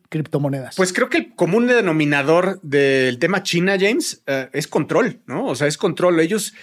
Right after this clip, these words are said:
Speaker 2: ellos le están entrando a todo, están adoptando todas las tecnologías, adoptando todas las innovaciones, pero siempre todo el tiempo guardando el control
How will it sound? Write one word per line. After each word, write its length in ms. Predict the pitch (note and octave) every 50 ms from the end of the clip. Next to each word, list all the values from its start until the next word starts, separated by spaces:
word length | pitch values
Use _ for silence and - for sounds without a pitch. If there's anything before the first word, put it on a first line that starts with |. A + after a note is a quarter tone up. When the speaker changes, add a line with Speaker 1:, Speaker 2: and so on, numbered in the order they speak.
| - - - -
Speaker 2:
ellos 380 | D3 F3+ G3+ G#3+ F3 - - -
le 360 | C3 C#3 C#3 D3+ D#3+ D#3 D3
están 280 | C3 - - G#3 B3 D4+
entrando 400 | B3+ A#3 - G3+ G3 G3 F#3+ E3+
a 120 | D3+ -
todo, 220 | - D#3 D#3 E3 D#3+
están 460 | D#3 - - F3+ G#3 A3+ A3+ - -
adoptando 720 | - D3 D3 C#3+ C#3 C#3 - - - F3+ A3 B3 A#3 G#3
todas 160 | - G3+ G3+
las 140 | F#3+ F#3 F#3
tecnologías, 720 | - D#3 C3+ C#3 C3+ C3+ B2+ - - D#3+ D#3 D#3 D3+ - D3
adoptando 480 | C3+ C3+ B2+ - - G3+ B3+ B3+ A#3
todas 120 | A#3 A3+ G#3+
las 120 | F3+ E3
innovaciones, 400 | D#3+ C#3+ C#3 C3+ A#2+ F3 G#3 G3
pero 180 | - D3 B2+ B2+
siempre 800 | - - F#3+ F#3+ F#3+ F#3 F#3+ - G3 G3 G3 G3 - _ _ _ _ -
todo 320 | G#3 G3+ G3 F#3 F#3+ F#3+ -
el 100 | C#3 B2+
tiempo 300 | - E3 D#3+ D#3 - B2+
guardando 580 | D3+ C#3 C3 B2+ C3 C#3+ D3 D#3 D3+ D#3+ E3 E3 - - - _ _
el 180 | - C3 B2+ B2+
control 520 | B2+ C#3+ C3+ C3 B2+ - E3 D#3+ E3 D#3+